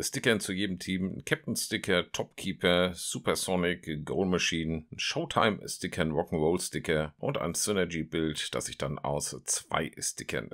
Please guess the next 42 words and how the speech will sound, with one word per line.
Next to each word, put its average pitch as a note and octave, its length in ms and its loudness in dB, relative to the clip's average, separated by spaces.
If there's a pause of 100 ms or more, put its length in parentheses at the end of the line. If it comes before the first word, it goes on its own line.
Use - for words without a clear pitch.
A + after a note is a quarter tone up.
zusammensetzt. - 880 -2
Im - 140 -2
unteren E3 280 2
Bereich - 220 0
der G2 120 2
Seite E2+ 260 0
haben D2 80 -2
wir D#2 80 0
dann D2 140 0
noch - 140 -4
das - 200 -6
aktuelle D2+ 400 -2
Line-Up D#2+ 500 0
mit - 200 2
etwas - 340 -2
kleineren F#2+ 520 2
Form-Stickern. - 1120 2
So, C#3+ 160 4
dann E2+ 140 6
blättern F#2 240 2
wir F2 100 4
mal D2+ 220 2
weiter C#2+ 200 2
durch. C2+ 400 0
Nach E2+ 260 0
Brasilien F2 400 0
kommt - 440 -8
das - 280 -4
deutsche D2 540 -2
Team, G#2 500 0
ebenfalls C3+ 440 2
mit G#2 300 0
zwanzig G#2+ 580 0
Spielern G3 340 2
vertreten. C3 640 2
Ihr B2+ 140 4
sucht A#2+ 240 -4
euch G2 280 0
eure G2+ 440 0
Favoriten E2 560 0
da D#2 100 6
raus. E3 500 4